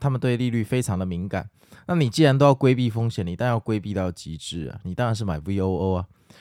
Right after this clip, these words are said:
那如果你愿意拥抱风险的话，我觉得 Apple 还不错，反正 Apple 跌三大指数也不会好，Apple 涨三大指数不涨也很困难。然后 Apple 呢，在财报周的时候更，那爆发性会比三大指数更强大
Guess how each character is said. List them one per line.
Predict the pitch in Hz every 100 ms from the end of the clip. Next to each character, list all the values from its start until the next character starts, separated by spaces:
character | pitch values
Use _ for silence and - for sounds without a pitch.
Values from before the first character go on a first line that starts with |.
| - -
那 | -
如 |
果 | 226
你 | 147
愿 | 135 180
意 | 170
拥 | 170 165
抱 | 156
风 | 135 139
险 | 131
的 | 101
话， | 117
我 | 101
觉 | 95
得 | 110
Apple | 113 110 95
还 | 90
不 | 82
错， | 87 92
反 | 85 110
正 | 156
Apple | - 156 131 104
跌 | - 90
三 | 120 123
大 | 113
指 | - 85
数 | - 98
也 | 87
不 | -
会 | 98
好， | 90 - -
Apple | 151 160 139 107
涨 | 95 -
三 | 104 143
大 | 147
指 | 127 92
数 | - 120
不 | -
涨 | 90 80
也 | - 104
很 | 82
困 | - 120 73
难。 | - 127 _ _ - - -
然 | - 165
后 |
Apple | - 180 175 156 139
呢， | 131 131 131 _ _
在 | - 147 139 127
财 | 113 - 123
报 | 123 139
周 | 127 120
的 | 113
时 | 110
候 | 107
更， | 107 143 104 90 - _
那 | 127
爆 | 127 135
发 | 127 123
性 | - 113
会 | 113
比 | 85
三 | 92 104
大 | 110 98
指 | - 78
数 | - 92
更 | - 101
强 | - - 78 87
大 | 98